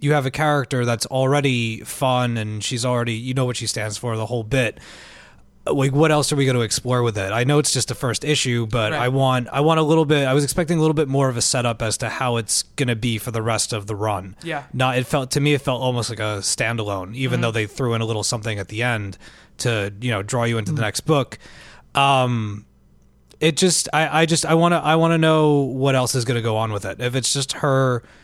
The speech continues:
Speaker 1: throwing tanks around and stopping other programs and stuff like that, then
Speaker 2: Yeah.
Speaker 1: that's pretty much every Hulk that I've read.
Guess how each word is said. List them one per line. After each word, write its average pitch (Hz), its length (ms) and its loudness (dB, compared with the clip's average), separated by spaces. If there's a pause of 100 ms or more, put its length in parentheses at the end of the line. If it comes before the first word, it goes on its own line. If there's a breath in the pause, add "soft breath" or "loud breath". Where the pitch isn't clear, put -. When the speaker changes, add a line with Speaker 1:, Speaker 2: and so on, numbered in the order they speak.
(720 loud breath)
Speaker 1:
throwing 139 680 2
tanks 139 400 -2
around 123 420 2
and 113 340 -2
stopping 117 840 -2
other 120 540 -2
programs 131 640 0
and 127 80 -2
stuff 131 200 -2
like 131 140 -4
that, 135 360 -2
then 117 240 -2
Speaker 2:
Yeah. 110 40 -6
Speaker 1:
that's - 380 -4
pretty 127 240 0
much 120 240 0
every 117 340 -2
Hulk 113 320 -4
that 110 140 -6
I've 104 200 -6
read. 107 320 -4